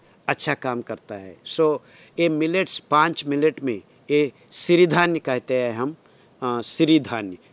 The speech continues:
क्योंकि हमको आरोग्य सिरि, the wealth of health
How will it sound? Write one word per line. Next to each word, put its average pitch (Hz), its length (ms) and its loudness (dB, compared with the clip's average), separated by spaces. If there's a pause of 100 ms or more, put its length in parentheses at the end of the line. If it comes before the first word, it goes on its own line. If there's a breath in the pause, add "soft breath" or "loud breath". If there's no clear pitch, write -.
क्योंकि 151 320 0
हमको 139 320 0
आरोग्य 143 520 4
सिरि, 139 480 0 (460 soft breath)
the 127 180 0 (240)
wealth 185 360 4
of 156 100 2 (460)
health 151 340 0